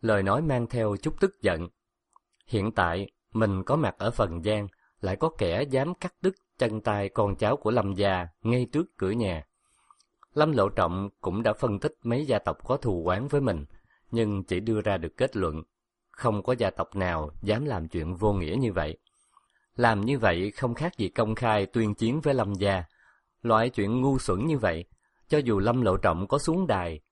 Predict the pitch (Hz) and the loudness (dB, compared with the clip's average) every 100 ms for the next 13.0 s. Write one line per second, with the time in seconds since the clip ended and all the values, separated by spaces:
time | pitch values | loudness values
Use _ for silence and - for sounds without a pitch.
0 | _ - 101 151 160 143 170 160 110 95 | _ -4 -2 0 0 2 2 2 2 0
1 | 117 110 92 85 - _ _ - 123 147 | 0 -2 -2 -6 -10 _ _ -4 0 0
2 | - 117 101 90 - 113 113 104 - 87 | 0 -2 0 -4 -6 -2 0 -2 -2 -2
3 | 82 92 92 - 76 82 85 80 - _ | -2 -2 -2 -4 -4 -4 -4 -6 -10 _
4 | _ _ _ _ _ _ _ _ _ _ | _ _ _ _ _ _ _ _ _ _
5 | - 117 117 131 123 120 117 104 _ _ | -2 0 0 0 2 2 2 -4 _ _
6 | _ - 160 143 98 113 92 107 98 92 | _ 0 0 2 2 2 2 2 0 -2
7 | 82 92 127 143 160 98 90 104 101 92 | -2 -2 0 0 0 -2 -2 -2 -2 -8
8 | _ _ _ - 107 95 98 92 - 151 | _ _ _ -2 0 0 -2 -2 -2 -2
9 | 98 - 98 90 92 - 85 87 90 _ | -2 -2 -2 -2 -4 -6 -6 -6 -8 _
10 | 98 104 139 113 90 82 - 104 82 107 | -4 -2 -2 -2 -2 -2 0 -2 0 -2
11 | 101 92 _ _ _ - 110 151 120 156 | -2 -6 _ _ _ -4 0 0 0 2
12 | 135 110 95 92 87 - 82 - 127 185 | 2 2 2 0 0 -4 -2 2 2 0